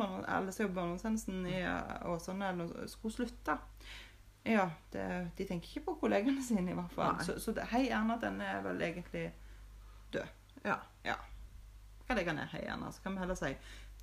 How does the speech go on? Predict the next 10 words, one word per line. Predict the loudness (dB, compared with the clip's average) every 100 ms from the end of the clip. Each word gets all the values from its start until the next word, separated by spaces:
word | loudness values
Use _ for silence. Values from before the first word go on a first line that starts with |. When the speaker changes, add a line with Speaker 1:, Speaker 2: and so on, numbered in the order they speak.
| -16 -16 -14 -14 -14 -16 -18 -10 2
Speaker 2:
Heia | 6 8 10 10
Speaker 1:
«Heia | 12 12 12
Speaker 2:
Knut. | 10 10 12
Speaker 1:
Knut. | 12 12 8 2 8
<laughs> | 10
Speaker 2:
Heia | 12 12 12 12 12 12
Speaker 1:
Heia | 12
Knut. | 12 12 12 12 6 -2 2 6 12
Heia | 12 12 12 12 10 8
Knut.» | 4 6 4 -2